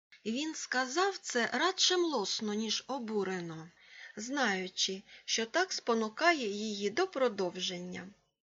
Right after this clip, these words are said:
"І попри те", наполягала вона,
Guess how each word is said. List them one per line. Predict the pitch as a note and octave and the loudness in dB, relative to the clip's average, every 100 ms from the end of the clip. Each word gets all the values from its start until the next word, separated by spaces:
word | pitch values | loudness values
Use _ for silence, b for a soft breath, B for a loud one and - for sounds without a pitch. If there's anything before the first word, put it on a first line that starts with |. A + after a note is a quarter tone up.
| _ _ _ _ _ B B B | _ _ _ _ _ B B B
"І | E4 | -2
попри | - F#4+ F#4 F4 F4 | 2 2 2 0 0
те", | - A#3+ A#3 A#3 - _ _ _ _ | 0 0 0 -6 -14 _ _ _ _
наполягала | G3+ G#3+ A3+ A3 A3 A#3 D#4 D4 B3 | -4 -2 -2 -2 -2 0 -2 -2 -4
вона, | A3+ G#3+ F#3+ F3 | -4 -4 -4 -6